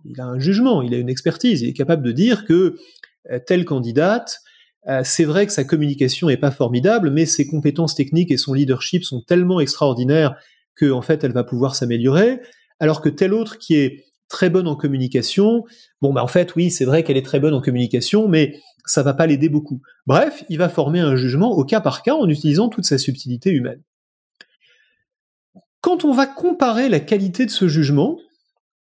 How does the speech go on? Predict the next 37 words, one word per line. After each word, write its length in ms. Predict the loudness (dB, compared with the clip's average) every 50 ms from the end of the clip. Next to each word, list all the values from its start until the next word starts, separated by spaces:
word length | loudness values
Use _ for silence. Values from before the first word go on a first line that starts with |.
| _ _ _ _ _
avec 320 | 0 2 2 2 0 0 0
celle 560 | -2 2 2 2 2 2 0 -2 -4 -6 -8 -14 _ _ _ _ _ _ _ _ _ _
de 100 | -2 0
simplement 880 | 0 2 2 2 0 2 2 0 2 4 4 2 2 0 -2 -4 -8 -4 0
une 160 | 0 2 4
moyenne 600 | 4 4 4 4 4 2 0 0 -2 -4 -6 -4 0
ou 100 | 0 2
une 100 | 2 2
moyenne 360 | 2 2 2 2 0 0 -2
pondérée 640 | -2 0 2 2 4 4 4 2 2 0 -4 -12 _ _ _ _ _ _ _ _
des 120 | -2 -2 0
différents 380 | 0 -2 0 0 0 0 0
critères, 460 | 0 -2 -4 -2 -2 -6 -6 -8 -12 -20 _ _ _ _ _ _ _ _ _ _
et 80 | -2 0
qu'on 140 | 2 2 2
va 120 | 2 2
comparer 380 | 0 0 -2 0 0 2 2 2
la 100 | 2 2
qualité 400 | 0 0 0 0 0 0 0 2
en 100 | 2 2
disant, 260 | 2 2 2 2 2
au 140 | 0 0 -2
fond, 220 | 0 -2 -2 0
parmi 260 | 0 0 0 0 0
ces 120 | 0 -2 -2
candidats, 340 | 0 0 0 2 2 2
lesquels 300 | 2 0 0 0 0 0
ont 80 | 0 0
réussi, 480 | 0 0 0 0 0 0 0 0 -2 -2
hein, 80 | -6 -4
quand 160 | -4 -2 0
est-ce 120 | 0 -2
que 80 | 0 -2
la 80 | -2
prévision 520 | -2 0 0 0 2 2 2 2 2 2 2
était 220 | 2 2 0 -2
correcte, 540 | 0 0 2 2 2 0 -2 -8 -16 -20 -20